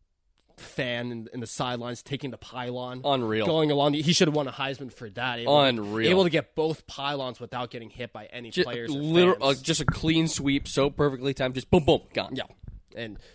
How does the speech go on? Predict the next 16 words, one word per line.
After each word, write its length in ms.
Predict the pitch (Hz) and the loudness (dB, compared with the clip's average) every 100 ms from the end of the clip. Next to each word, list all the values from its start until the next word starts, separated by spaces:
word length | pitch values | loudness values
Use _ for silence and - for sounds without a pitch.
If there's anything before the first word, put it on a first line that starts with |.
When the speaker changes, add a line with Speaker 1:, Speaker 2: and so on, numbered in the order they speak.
| _ - | _ -8
Speaker 1:
y-, 360 | 120 120 98 | -6 -8 -14
y-, 60 | 131 | -6
that, 300 | 135 139 - | -2 -2 2
that 80 | 135 | 4
was 120 | 135 | 4
incredible 540 | 127 - 135 120 123 120 | 2 2 2 4 2 2
by, 220 | 113 110 | 0 -4
by 180 | 104 110 | -4 -4
that 160 | 107 - | -6 -4
fan 260 | 139 123 123 | -2 -2 -4
and 100 | 98 | -6
by 180 | 95 - | -8 -8
L 160 | 110 | -10
S 180 | 104 - 113 | -10 -6 -2
U. 240 | 113 117 | 0 0
The 240 | 98 85 | -2 -10